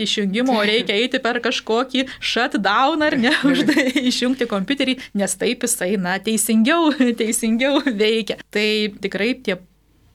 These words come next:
patys pradmenys du tūkstančiai trečiaisiais metais, dar kaip dabar atsimenu, buvo,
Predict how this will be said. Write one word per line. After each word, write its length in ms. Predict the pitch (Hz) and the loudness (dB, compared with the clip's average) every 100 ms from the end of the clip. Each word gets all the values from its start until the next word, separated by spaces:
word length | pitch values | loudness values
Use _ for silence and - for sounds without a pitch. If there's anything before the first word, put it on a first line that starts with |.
| _ _ | _ _
patys 360 | 160 202 226 - | -6 -4 -4 -6
pradmenys 560 | 156 180 220 226 208 | -4 -4 0 0 0
du 60 | 185 | -2
tūkstančiai 400 | 202 - 196 185 | -4 -2 -2 -4
trečiaisiais 560 | 170 165 196 285 277 226 | -6 -4 -2 0 0 -2
metais, 400 | 180 196 208 185 | -2 -2 -2 -4
dar 160 | 175 | -6
kaip 240 | 180 180 180 | -6 -8 -6
dabar 300 | 170 190 180 | -4 -4 -4
atsimenu, 480 | 175 220 202 190 180 | -4 -2 -2 0 -2
buvo, 460 | 165 185 202 196 | -2 -2 0 0